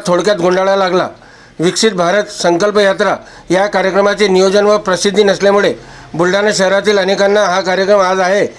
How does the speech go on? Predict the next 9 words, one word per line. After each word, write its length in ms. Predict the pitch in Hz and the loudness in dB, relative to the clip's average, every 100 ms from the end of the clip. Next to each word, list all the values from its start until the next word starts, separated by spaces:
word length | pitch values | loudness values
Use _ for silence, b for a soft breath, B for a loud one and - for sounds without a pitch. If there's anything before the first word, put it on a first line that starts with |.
| B B - | B B -2
हे 120 | 202 | 0
माहीत 220 | 180 190 | 2 -2
नसल्याने 560 | 170 185 185 202 185 - B B | -2 0 2 2 0 -2 B B
नागरिकांना 560 | 156 175 180 196 202 202 | -2 -2 0 0 2 2
या 200 | 196 190 | 2 0
कार्यक्रम-, 460 | 185 185 185 196 202 | -2 -2 0 0 0
कार्यक्रमाकडे 680 | 170 175 185 196 196 202 | -2 -2 0 0 0 0
पाठ 340 | 202 185 196 175 | -2 -2 -2 -2
फिरवल्याचे 540 | 180 196 196 185 208 | 0 2 2 0 -2